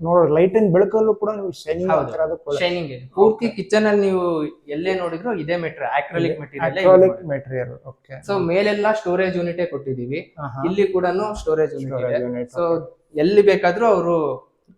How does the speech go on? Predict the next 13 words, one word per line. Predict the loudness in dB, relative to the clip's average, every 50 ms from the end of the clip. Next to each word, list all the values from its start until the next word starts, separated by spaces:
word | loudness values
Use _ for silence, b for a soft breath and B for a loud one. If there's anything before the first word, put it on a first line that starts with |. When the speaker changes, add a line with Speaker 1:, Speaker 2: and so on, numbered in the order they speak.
| _ _ -10
Speaker 2:
ಇಟ್ಕೋಬಹುದು. | -8 -6 -2 -2 0 0 -2 -2
Speaker 1:
ಸ್ಟೋರೇಜ್ | -2 0 2 4 4 4 4
ಏನು | 4 4
Speaker 2:
ಸ್ಟೋರೇಜ್ | 4 6 6 6 6
Speaker 1:
ಬೇಕಾದ್ರೂ | 6 6 6 6
Speaker 2:
ನ | 6
Speaker 1:
ಅಷ್ಟು | 4 4 2
Speaker 2:
ಇಟ್ಕೋಬಹುದು. | 2 2 2 2 2
Speaker 1:
ಸ್ಪೇಸ್ | 2 2 2 2 2 0
ಏ | -2
ಮಾಡಿದ್ದಾರೆ | 0 0 0 0 0 0 -2 -2
ಸರ್. | -4 -4 -2
Speaker 2:
ಹೌದು. | -2 -2 -2 -4 -8 -14 _ _